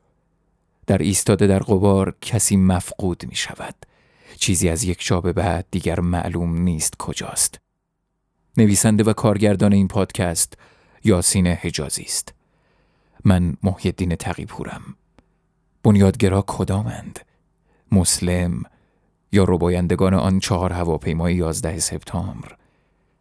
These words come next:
هر دو مسلمانند، اما پیداست که اسلامشان دوتاست. آیا ممکن است یک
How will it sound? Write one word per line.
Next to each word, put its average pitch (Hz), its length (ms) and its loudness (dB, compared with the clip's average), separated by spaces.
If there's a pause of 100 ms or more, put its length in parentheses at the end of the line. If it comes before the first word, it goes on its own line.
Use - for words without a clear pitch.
(300)
هر - 240 -2
دو - 180 -6
مسلمانند، - 920 -4 (360)
اما 104 140 2
پیداست 90 840 0
که - 140 -2
اسلامشان 90 920 0
دوتاست. - 680 -6 (1500)
آیا 117 200 2
ممکن 123 460 0
است 120 220 -2
یک 110 360 -2